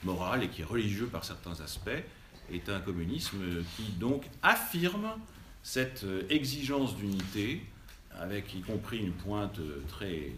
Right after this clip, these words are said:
très, très critique, euh, à l'égard de tout ce qui a pu précéder. Et ce communisme-là, donc, euh, qui étonnamment, hein, parfois, mêle la croyance dans le progrès de la science et de la technique et le versant religieux,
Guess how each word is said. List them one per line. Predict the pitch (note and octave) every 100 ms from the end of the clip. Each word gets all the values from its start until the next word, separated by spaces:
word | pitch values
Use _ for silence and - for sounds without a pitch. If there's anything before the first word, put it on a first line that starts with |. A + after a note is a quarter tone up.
| -
très, | G#2+
très | - A2
critique, | G#2+ G#2+ - B2 - - - - - - D#2+
euh, | D#2+ C#2+
à |
l'égard | E2 F2 A2 G#2
de | F2
tout | E2+ G2+
ce | -
qui | F#2
a | E2
pu | G2
précéder. | F2+ F2 E2 F2+ E2+ A#2 F#3+ - - - - - - A#2+
Et | A#2 A#2
ce | A#2+
communisme-là, | C#3 D3 B2+ C3 B2+ G#2 G2 A#2 F#3
donc, | E3+ D3+ F3 -
euh, | A2 G2+ G2 F#2 F2+ F2 E2+ -
qui | B2+
étonnamment, | D3+ E3 D#3 A3+ C4+ G#2
hein, | A2
parfois, | G2+ - G#2+ F#2+
mêle | F#2+ C#3+ A2+ D#2+ - - - -
la | F#2+
croyance | - C#3+ F#3+ F3+ C3
dans | A#2
le | G#2+
progrès | A2 G#2+ G#2
de | G2
la |
science | G2 G#2 G2+
et |
de | F#2
la | F2+
technique | F#2+ D#3+ F#3+ - -
et | B3 C4 - - - - -
le | G#2
versant | G#2 A2 G#2+ C#3+
religieux, | G#2+ F2+ E2 C2+